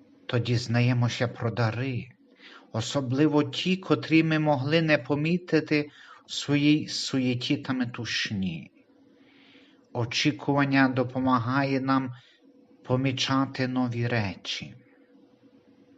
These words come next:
Очікування — це час для того, щоби приділити увагу чомусь важливому. І це єдиний час, коли ми помічаємо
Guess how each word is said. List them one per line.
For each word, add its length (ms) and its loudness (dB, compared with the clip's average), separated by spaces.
Очікування — 1200 -2
це 200 0
час 480 -4
для 240 2
того, 540 -4
щоби 400 -2
приділити 800 0
увагу 720 0
чомусь 540 -6
важливому. 920 -6
І 100 -4
це 220 -6
єдиний 540 0
час, 440 -4
коли 300 -6
ми 140 -2
помічаємо 1120 -4